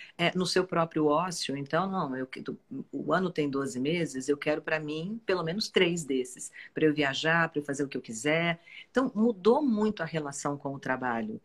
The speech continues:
E que bom que é assim, porque a gente sabe que o, o planeta não comporta emprego pra todo mundo. Tem um excedente, É, e a gente vai ter que administrar isso de alguma maneira. Então, acho que realmente a gente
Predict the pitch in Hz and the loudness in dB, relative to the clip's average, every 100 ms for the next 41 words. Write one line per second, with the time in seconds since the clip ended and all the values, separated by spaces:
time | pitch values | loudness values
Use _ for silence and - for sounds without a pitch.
0 | - - - 175 285 202 311 269 156 - | -18 -12 -8 -2 0 2 0 -2 -4 -2
1 | 151 143 139 123 - - 135 131 123 - | -2 -2 -4 -14 -14 -4 -2 -2 -6 -8
2 | - - 147 - 147 143 - - 185 180 | -6 -4 -4 0 0 0 -4 -2 0 0
3 | 156 135 - _ - _ - 151 143 147 | -2 -4 -8 _ -20 _ -4 -2 0 0
4 | 170 170 170 156 156 165 196 - 147 147 | -2 -2 -2 -4 0 0 0 -4 -4 2
5 | 143 135 135 135 131 131 123 120 110 - | 2 0 -6 -4 -4 -4 -2 -4 -6 -6
6 | - 165 202 165 143 143 131 120 123 131 | -2 0 0 -2 -2 -4 -4 -2 -2 -4
7 | 151 - 208 - _ _ _ _ 143 143 | -8 -10 -10 -14 _ _ _ _ -6 -4
8 | 135 123 - - 143 147 139 143 143 139 | -2 -4 -6 -6 0 2 2 -4 -4 -4
9 | 131 143 147 147 156 - 165 170 - 147 | -4 -2 -2 -2 -2 -2 0 -2 -4 -4
10 | 135 135 127 127 120 110 113 117 135 135 | -2 -4 -4 -4 -4 -4 -6 -8 -8 -4
11 | 143 - 131 147 165 147 160 160 151 139 | -4 -4 -4 -6 -6 -8 -8 -8 -8 -10